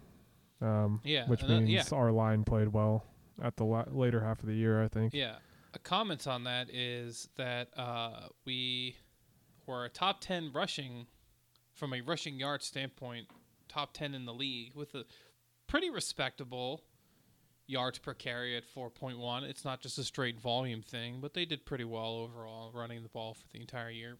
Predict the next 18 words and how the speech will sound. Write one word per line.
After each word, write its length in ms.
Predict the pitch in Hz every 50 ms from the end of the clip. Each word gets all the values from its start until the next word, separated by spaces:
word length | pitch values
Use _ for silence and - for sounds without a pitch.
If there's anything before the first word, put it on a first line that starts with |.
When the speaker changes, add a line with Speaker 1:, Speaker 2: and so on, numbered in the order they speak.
| _ -
Speaker 2:
despite 380 | - - - - 135 127 123 120
not 160 | 120 120 120
having 280 | 120 117 117 117 120 113
Joe 180 | - 131 120
Mixon 400 | 117 117 113 110 - - 123 120
for 260 | 117 - - 123 117 113 113 123 _ _ _ _ _ _ _ _ _ _ _ _ _ _ -
ten 280 | - - 143 127 120 117
games. 540 | 113 113 110 110 113 131 180 180 - - - _ _ - - _ - _ - -
Speaker 1:
Yeah, 280 | 151 139 131 120 117 110
four 280 | - - - 165 156 139
point 240 | - - 120 113 110
one's 260 | 104 101 98 98 -
pretty 220 | - - 107 101
bad, 300 | 101 101 101 104 101 101
but, 200 | 110 110 101 101 - - - - -
you 40 | 117
know. 200 | 107 98 117 - - - _ _ _ _ _ _ _ _ _ _ _ _ _ _ - - _ _ _ _ _ _ _ _ _ - _ _ _
Speaker 2:
Uh, 40 | -